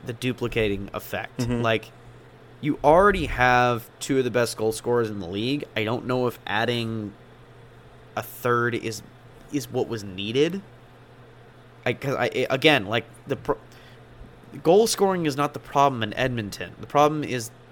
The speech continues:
Speaker 1: you've got defense. You've got a defense that is tailored only to pass the puck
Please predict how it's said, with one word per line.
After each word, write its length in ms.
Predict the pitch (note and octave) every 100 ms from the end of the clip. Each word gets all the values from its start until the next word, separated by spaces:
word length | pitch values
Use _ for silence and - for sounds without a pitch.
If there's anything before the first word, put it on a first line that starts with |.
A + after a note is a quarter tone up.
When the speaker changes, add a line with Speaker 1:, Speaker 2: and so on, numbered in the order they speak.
| - C#3
Speaker 1:
you've 140 | C3+
got 260 | C#3 B2+ A#2
defense. 500 | E3+ - F3 E3 - -
You've 160 | C#3
got 120 | D3 C3
a 40 |
defense 520 | A2+ G3 G3+ F#3+ F3+
that 140 | C#3+ C3+
is 120 | A#2
tailored 540 | - C#3+ D3 D3 C#3 - - -
only 360 | C3+ D#3 E3 D#3
to 140 | C#3+
pass 380 | - C#3+ C3+ C3+
the 100 | A#2+
puck 520 | - - A#2+ B2 -